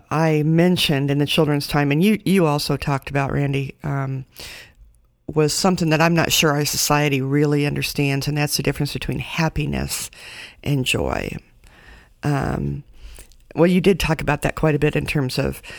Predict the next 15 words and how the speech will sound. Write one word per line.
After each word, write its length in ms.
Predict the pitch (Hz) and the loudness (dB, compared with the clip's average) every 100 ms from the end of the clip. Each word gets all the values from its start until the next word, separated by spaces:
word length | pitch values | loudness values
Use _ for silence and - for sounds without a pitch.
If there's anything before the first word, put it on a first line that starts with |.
| - - | -18 -4
of 180 | 117 123 | -4 -2
happiness, 800 | 135 151 147 147 143 143 - - | 0 0 0 0 0 -2 -4 -4
um, 360 | - 73 73 73 | -2 -2 -4 -4
is, 480 | - 69 69 - - | -2 0 0 -2 -6
um, 400 | - 50 50 50 - - - - - _ - | -6 -6 -6 -8 -10 -16 -20 -20 -20 _ -12
um, 400 | 131 - - - | -8 -6 -6 -10
fleeting. 800 | - - 156 151 151 - - 147 - _ _ _ _ - - - | -10 -2 0 0 0 -2 -2 -4 -8 _ _ _ _ -14 -12 -8
Um, 560 | - 139 147 - - 147 - - - - - - _ - | -4 -4 -4 -4 -6 -10 -14 -20 -20 -20 -20 -20 _ -10
um, 340 | 139 139 - - - | -6 -6 -8 -10 -4
and, 280 | 156 147 139 - | 0 0 -2 -2
and 340 | 143 143 139 - | 0 0 -2 -2
I 180 | 143 143 | 0 0
think 480 | - 151 151 143 - | 0 0 0 -2 -4
of, 460 | 143 143 139 135 - | -2 -2 -2 -6 -8
um, 420 | - - 143 - | -6 -4 -4 -6